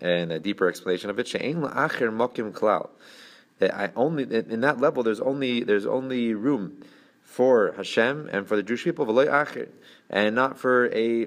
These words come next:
and not for a somebody who's in the level of acher, somebody who is somebody who is separate, is, is not the Jewish people.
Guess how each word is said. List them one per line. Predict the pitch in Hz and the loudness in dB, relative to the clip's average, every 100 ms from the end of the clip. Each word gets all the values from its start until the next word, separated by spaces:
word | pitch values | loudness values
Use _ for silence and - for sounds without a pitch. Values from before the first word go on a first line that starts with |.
| - | -6
and | - | -4
not | 110 135 139 | 0 0 0
for | 127 123 | 0 0
a | 107 107 107 | 0 -2 -2
somebody | 127 120 | -2 -2
who's | 110 107 | -2 -4
in | |
the | 107 | 0
level | 110 107 | 0 2
of | 107 | 2
acher, | 139 139 113 | 0 0 -6
somebody | 113 110 | -4 -2
who | 110 | 0
is | 107 - - - _ | -2 -6 -16 -20 _
somebody | - 120 107 - 101 | 0 0 0 -4 -4
who | 107 | 0
is | 101 85 - - 98 80 | 0 -2 -10 -10 -10 -10
separate, | - 143 139 110 | 0 0 2 0
is, | - | -2
is | - - 98 95 | -4 -2 -2 -2
not | 101 131 127 | 0 0 0
the | 98 | -6
Jewish | 95 - | -6 -6
people. | 90 - | -10 -10